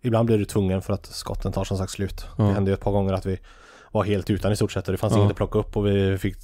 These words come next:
Speaker 1: liksom springa igenom
Speaker 2: Ja.
Speaker 1: fältet för att klara uppdraget. Så det
Speaker 2: Men det var också en grej som man lärde sig när man kom längre in i spelet, att det gäller att verkligen utforska hela banan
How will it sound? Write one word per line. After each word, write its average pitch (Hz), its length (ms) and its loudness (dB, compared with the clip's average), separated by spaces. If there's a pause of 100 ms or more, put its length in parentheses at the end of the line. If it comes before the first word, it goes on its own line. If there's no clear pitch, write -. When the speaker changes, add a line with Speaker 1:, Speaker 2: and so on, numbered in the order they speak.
(160)
Speaker 1:
liksom 98 320 -2 (240)
springa 98 540 2
igenom 95 400 2 (260)
Speaker 2:
Ja. 101 280 2 (240)
Speaker 1:
fältet - 540 -4
för 98 280 -2
att 90 60 -6 (240)
klara 98 180 2
uppdraget. 98 420 -4
Så 110 80 -4
det 101 340 0 (260)
Speaker 2:
Men 123 120 4
det 127 60 8
var 135 80 6
också 139 140 2
en 143 60 4
grej 139 140 6
som - 120 0
man 104 200 6
lärde 98 400 6
sig 113 180 4
när 117 120 0
man 107 120 4
kom 98 180 4
längre 92 340 2
in 113 300 4
i 98 180 2
spelet, 92 480 0
att - 220 0 (520)
det 104 80 4
gäller 98 340 4
att 120 80 6
verkligen 113 340 2 (100)
utforska - 920 0
hela 98 500 2
banan 98 520 4